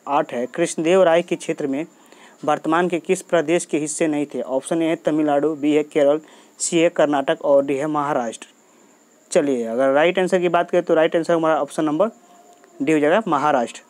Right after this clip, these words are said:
दोस्तों अगर आपको जवाब पता है तो आप कमेंट में ज़रूर बताइए। चलिए अगला प्रश्न देखते हैं हम। अगला प्रश्न है हमारा नाइन्थ नंबर, पूर्व पश्चिम समुद्र दि-,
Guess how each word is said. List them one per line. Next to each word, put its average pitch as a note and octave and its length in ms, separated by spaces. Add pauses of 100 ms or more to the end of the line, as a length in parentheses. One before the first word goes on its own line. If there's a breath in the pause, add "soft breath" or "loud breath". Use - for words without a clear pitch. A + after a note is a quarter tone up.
(120)
दोस्तों F3+ 280
अगर G3 160
आपको E3+ 460
जवाब D#3 280
पता E3+ 160
है E3 60
तो E3+ 100
आप D3 100
कमेंट D#3+ 300
में D#3+ 80
ज़रूर D3+ 180
बताइए। E3 360 (1300)
चलिए D3+ 200
अगला D#3 200
प्रश्न F3 260
देखते F3 220
हैं D#3+ 80
हम। F#3 100 (960)
अगला D#3 180
प्रश्न F3 300
है D3 60
हमारा D3 180
नाइन्थ D#3+ 280 (100)
नंबर, C3+ 300 (1200 soft breath)
पूर्व G3 260
पश्चिम G3+ 520 (1000)
समुद्र F#3 500
दि-, E3+ 260